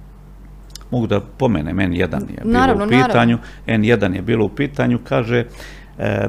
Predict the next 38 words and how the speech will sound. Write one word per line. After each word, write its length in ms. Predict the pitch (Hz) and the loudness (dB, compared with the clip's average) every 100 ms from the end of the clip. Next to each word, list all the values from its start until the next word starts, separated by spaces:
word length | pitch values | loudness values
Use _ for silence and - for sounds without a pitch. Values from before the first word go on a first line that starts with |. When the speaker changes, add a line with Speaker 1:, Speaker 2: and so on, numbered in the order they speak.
| 104 | -2
Speaker 1:
„Biljka 280 | 185 - | -6 -2
je 60 | 139 | -2
dekriminalizovana”, 1120 | 120 139 127 151 123 95 90 87 87 98 92 | 0 -2 0 2 2 0 -2 -2 -2 -2 -2
kaže, 300 | - 95 90 | -2 -4 -2
„u 80 | 92 | -4
Sloveniji 640 | - 123 120 107 95 92 | -4 -2 2 2 0 -2
i 80 | 92 | -2
Hrvatskoj 840 | 104 113 131 139 123 - 110 110 110 - - - - | -4 -4 -2 -2 -4 -6 -2 -2 -2 -6 -18 -18 -10
i, 680 | 117 120 117 117 117 113 110 | -2 2 4 4 4 2 0
e, 200 | 98 - - - - - - - - | -4 -10 -8 -8 -6 -8 -8 -8 -8
znate 500 | 107 120 135 139 110 | -2 0 2 0 -4
to 260 | - 131 113 | -2 2 2
i 60 | |
to 220 | 95 123 | 2 0
i 40 | 110 | 0
to, 300 | - 127 113 | 0 0 0
prvo, 300 | - 120 107 | -2 -4 -4
to 140 | - | 0
je 60 | 110 | 2
laž 300 | 85 73 71 - | 2 0 -4 -12
čista.” 360 | - - - - - - - - - - - | -14 -14 -18 -20 -20 -20 -20 -20 -20 -20 -14
E, 300 | - 80 80 - | -8 -6 -4 -2
ja 200 | 104 104 | 2 2
sam 180 | - 101 | 0 -2
digao 200 | 107 104 | 0 0
revoluciju 580 | 98 101 113 117 - 101 | 0 0 0 -2 -4 -6
s 100 | 113 | -2
uljem 220 | 95 92 | 0 -2
od 120 | 98 | -4
kanabisa 460 | - 107 98 - 95 | -4 -2 -2 -4 -6
dvije 200 | 107 101 | -2 -2
hiljade 360 | 107 98 92 | -2 -2 -2
desete 540 | 87 107 - 92 - 90 | 0 -2 -2 -6 -6 -2
godine, 460 | 107 95 92 92 | -2 0 -2 -4
kada 280 | - 87 98 | -4 -4 -2
mnogi 340 | 98 107 90 95 | 0 0 0 0
nisu 320 | 104 101 110 | 0 -2 -4
još 240 | 98 - | -4 -6